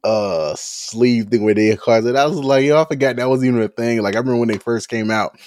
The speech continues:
but I said, "Yo, that's funny." Like, you know, people over there with the,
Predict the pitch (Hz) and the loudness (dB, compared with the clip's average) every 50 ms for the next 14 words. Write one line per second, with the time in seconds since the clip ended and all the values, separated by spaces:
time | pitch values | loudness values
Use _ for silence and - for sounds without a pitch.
0 | - - - _ _ - 110 120 117 113 117 107 104 101 101 95 104 110 104 - | -20 -20 -20 _ _ -2 0 0 0 0 0 0 2 2 2 2 0 0 0 -2
1 | - - - - _ 95 101 104 104 95 90 87 90 92 85 85 87 85 82 92 | -6 -12 -16 -14 _ -8 -6 -4 -2 -2 -2 -2 -2 0 0 0 0 -2 -2 -4
2 | 101 98 95 92 92 92 90 87 120 113 104 98 98 95 92 95 92 95 92 92 | -4 -2 -2 0 -2 -2 -2 -2 -4 -4 -4 -4 -4 -4 -4 -2 -2 -2 0 -2
3 | 95 92 - - 85 80 71 | -2 -4 -4 -6 -6 -4 -4